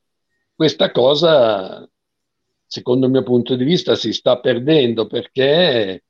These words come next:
è tutto, tutto tecnologicamente a portata di mano, ma secondo me è un mondo che va bene per,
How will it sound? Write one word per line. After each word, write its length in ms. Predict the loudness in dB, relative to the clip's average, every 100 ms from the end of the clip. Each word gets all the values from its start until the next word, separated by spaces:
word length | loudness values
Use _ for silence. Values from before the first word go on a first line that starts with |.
| _
è 160 | -12 -8
tutto, 800 | -4 -4 -2 2 2 2 0 -4 _ _ _ _ _ _ _ _
tutto 300 | -12 -6 -4
tecnologicamente 1160 | -4 -2 0 0 0 -2 -2 0 2 0 0 -2
a 80 |
portata 480 | -2 -4 0 0 0
di 120 | -2
mano, 500 | 0 -2 -2 -4 -4 -6
ma 260 | -4 -4
secondo 540 | -2 -6 -4 -2 0 0
me 440 | 2 0 -2 -4
è 180 | -4 -2
un 200 | 0 0
mondo 720 | 0 0 2 2 2 0 -2 _ _ _ _ _ _ _ _ _ _ _ _ _ _ _ _ _
che 120 | -2
va 160 | 0 2
bene 300 | 2 2 2
per, 260 | 0 -2